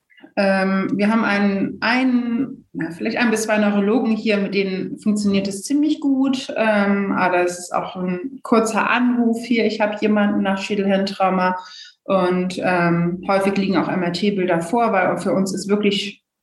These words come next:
wichtig, dass wir wissen, wo die Hirnblutung oder die Hirnschädigung war. Ähm, schwierig ist es mit, ähm, Ärzten, ich muss mich vorsichtig ausdrücken,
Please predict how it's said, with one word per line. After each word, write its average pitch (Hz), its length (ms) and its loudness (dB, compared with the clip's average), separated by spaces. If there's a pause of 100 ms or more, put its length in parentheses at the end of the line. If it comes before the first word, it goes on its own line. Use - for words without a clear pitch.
(180)
wichtig, 214 760 -2
dass 190 320 -2
wir 185 160 -2
wissen, 220 360 0
wo 208 100 0
die 208 160 2
Hirnblutung 196 640 0
oder 175 160 -2
die 180 120 -6
Hirnschädigung 180 640 -2
war. 226 420 2 (500)
Ähm, 190 960 0 (1160)
schwierig 233 540 2
ist 214 220 2
es 208 240 2
mit, 196 720 0
ähm, 185 880 0 (160)
Ärzten, 208 680 2
ich 208 160 -2
muss 190 140 -4
mich 185 180 -4
vorsichtig 233 580 0
ausdrücken, 247 1160 0